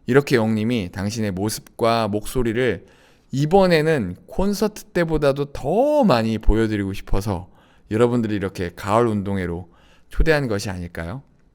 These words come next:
아직 자선 축구대회 이 층 요 구석 쪽에는 충분히 자리가 남아있다고 합니다. 작년에 영드말에서의 얘기처럼 큰 축구장을 빌렸으니 이 얘기를 듣고 계신 영웅시대 분들,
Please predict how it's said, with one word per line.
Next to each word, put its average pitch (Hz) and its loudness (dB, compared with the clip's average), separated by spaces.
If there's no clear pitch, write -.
아직 113 -4
자선 156 2
축구대회 143 2
이 147 -4
층 147 -2
요 98 -2
구석 175 -6
쪽에는 110 -4
충분히 170 -4
자리가 101 -4
남아있다고 107 0
합니다. 101 -2
작년에 151 4
영드말에서의 147 4
얘기처럼 107 -2
큰 254 2
축구장을 151 -4
빌렸으니 90 -4
이 117 4
얘기를 110 2
듣고 - -6
계신 98 -6
영웅시대 110 -2
분들, 92 -8